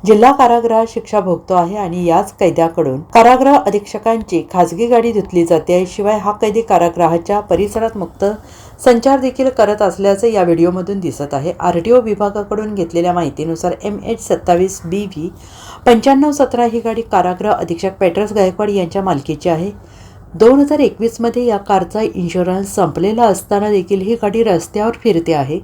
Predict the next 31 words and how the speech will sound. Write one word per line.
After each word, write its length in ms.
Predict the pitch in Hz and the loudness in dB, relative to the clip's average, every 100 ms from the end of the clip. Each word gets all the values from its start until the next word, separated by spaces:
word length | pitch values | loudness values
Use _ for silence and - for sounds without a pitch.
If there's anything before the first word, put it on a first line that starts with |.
| - - - - | -12 -20 -20 -4
आणि 160 | - 240 | 2 2
हीच 280 | 233 277 285 - | 2 0 -2 0
खासगी 300 | 233 190 202 | 0 4 2
गाडी 220 | 214 214 | 2 0
या 100 | 233 | 0
कैद्याकडून 580 | 226 165 190 196 185 196 | 2 2 2 0 -2 -2
धुवून 280 | 190 214 240 | -2 -2 0
घेतली 300 | 254 226 233 | -2 0 -2
जाते 280 | 208 202 | -2 -2
आहे. 200 | 208 202 | -4 -2
बूट 240 | 233 180 175 | -2 -2 0
पॉलिश, 360 | 196 190 202 - | 0 0 -2 -2
भांडी 240 | 165 151 | -4 0
घासणे, 440 | 175 190 185 165 127 - - - - | 0 0 -2 -4 -6 -12 -20 -20 -2
कपडे 260 | 226 247 277 | 0 2 4
धुवून 240 | 262 262 | 4 2
घेणे 240 | 247 254 262 | 0 0 0
असे 220 | - 196 233 | -4 -2 -2
वैयक्तिक 460 | 185 180 - 208 | 0 -2 -6 -10
कामं 240 | - 202 202 | -4 -4 -2
कैद्याकडून 580 | 196 170 180 185 185 | -2 0 0 -2 -4
कारागृह 480 | 196 175 165 165 185 | 0 0 0 -2 0
अधीक्षक 420 | 170 175 - 170 170 | 0 -2 -6 -8 -2
करून 240 | 170 208 | -2 -2
घेत 180 | 214 208 | -4 -2
असल्याची 440 | 151 - 175 175 | -4 -2 -4 -2
माहिती 380 | 185 170 190 202 | -4 -4 -4 -8
कारागृहातील 840 | 220 175 170 170 151 175 180 135 | -2 0 0 0 -2 -2 -4 -4
सूत्रांकडून 680 | 147 160 165 170 185 170 170 | -4 -6 -2 -2 0 -2 -2
मिळाली 320 | 170 147 143 | -4 -4 -4
आहे. 280 | 151 151 156 | -6 -8 -14